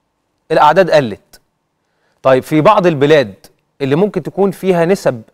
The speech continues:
آه، أو معدلات التزام الناس ضعيفة، فالدولة قامت عاملة إيه؟ أخدت إجراء، زي الصين، كوريا الجنوبية، وتايوان. الثلاث دول دول عملوا حاجة ظريفة جدًا،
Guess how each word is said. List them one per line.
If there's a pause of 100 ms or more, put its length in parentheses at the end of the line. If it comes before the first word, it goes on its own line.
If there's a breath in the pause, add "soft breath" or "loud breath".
(160)
آه،
أو
معدلات
التزام
الناس
ضعيفة، (920)
فالدولة
قامت
عاملة
إيه؟ (240)
أخدت
إجراء، (600)
زي (140)
الصين، (720)
كوريا
الجنوبية، (400)
وتايوان. (840)
الثلاث
دول
دول
عملوا
حاجة
ظريفة
جدًا،